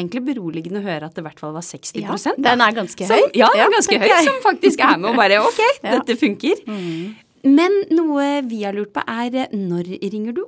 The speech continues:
Speaker 1: oss?
Speaker 2: Mm.
Speaker 1: Ikke sant? Når har du behov for advokatene? Er
Speaker 2: Mm.
Speaker 1: det vanligvis for deg først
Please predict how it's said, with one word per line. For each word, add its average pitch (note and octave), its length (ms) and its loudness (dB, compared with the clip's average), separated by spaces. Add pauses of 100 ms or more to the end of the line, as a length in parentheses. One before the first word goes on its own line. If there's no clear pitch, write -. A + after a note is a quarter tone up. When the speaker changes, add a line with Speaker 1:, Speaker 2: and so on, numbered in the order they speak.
Speaker 1:
oss? - 480 -8
Speaker 2:
Mm. G#3+ 140 -4
Speaker 1:
Ikke - 100 -4
sant? F4 240 0
Når F#3+ 220 0
har F#3 100 -6
du G3+ 120 -8
behov B3 320 -6
for - 180 -8
advokatene? G#3 800 -10 (100)
Er A3+ 160 -2
Speaker 2:
Mm. - 60 -4
Speaker 1:
det A#3 240 -2 (760)
vanligvis E3 1000 -6
for G#3 120 -10
deg F3 380 -4 (380)
først - 380 -8